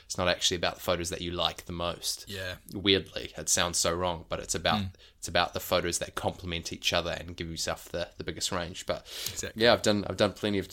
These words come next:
Speaker 1: uh, of talking to Matt, but now I have to go and do it all myself.
Speaker 2: You have to
Speaker 1: And
Speaker 2: do
Speaker 1: I
Speaker 2: it
Speaker 1: know it's,
Speaker 2: yourself.
Speaker 1: it's really different
Speaker 2: <laughs>
Speaker 1: when you're in the situ-, in the situation. Um, but yeah, I was stoked for, for you to go through, uh, s-, what seemed like such a great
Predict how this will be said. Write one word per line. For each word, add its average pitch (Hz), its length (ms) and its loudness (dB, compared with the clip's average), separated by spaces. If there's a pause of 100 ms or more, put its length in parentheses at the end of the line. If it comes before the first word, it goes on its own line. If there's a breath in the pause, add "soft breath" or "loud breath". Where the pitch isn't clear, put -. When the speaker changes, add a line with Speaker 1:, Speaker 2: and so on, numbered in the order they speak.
(140)
Speaker 1:
uh, 98 40 -2
of - 300 -4
talking 104 420 -2
to 101 140 -6
Matt, 98 240 -2
but 92 120 2
now 98 140 0
I 92 40 4
have 92 180 -6
to - 100 -10
go 98 80 2
and 92 120 0
do 98 140 2
it 95 60 4
all 95 100 2
myself. 92 380 2
Speaker 2:
You 120 80 6
have - 60 0
to 85 80 -2
Speaker 1:
And 82 60 -2
Speaker 2:
do 123 60 4
Speaker 1:
I 131 40 4
Speaker 2:
it 139 40 4
Speaker 1:
know 143 80 6
it's, - 140 4
Speaker 2:
yourself. 120 240 6
Speaker 1:
it's 90 100 -2
really 98 380 4
different - 420 0
Speaker 2:
<laughs> - 0 -
Speaker 1:
when 92 180 -2
you're 90 300 0
in 92 80 -4
the 87 100 -4
situ-, - 440 -2
in 92 160 -4
the 87 80 -8
situation. - 760 -2 (360 loud breath)
Um, 90 340 2 (520 loud breath)
but 113 100 0
yeah, 143 140 8
I - 20 4
was 90 100 2
stoked 127 320 6
for, 90 460 0 (240 loud breath)
for 87 760 2
you 87 160 -4
to 85 80 -6
go 87 160 2
through, 82 540 -4 (240 soft breath)
uh, 80 580 -8 (300)
s-, - 320 -2
what 98 160 0
seemed 117 260 4
like 90 180 -2
such - 220 0
a - 60 -6
great 85 300 -4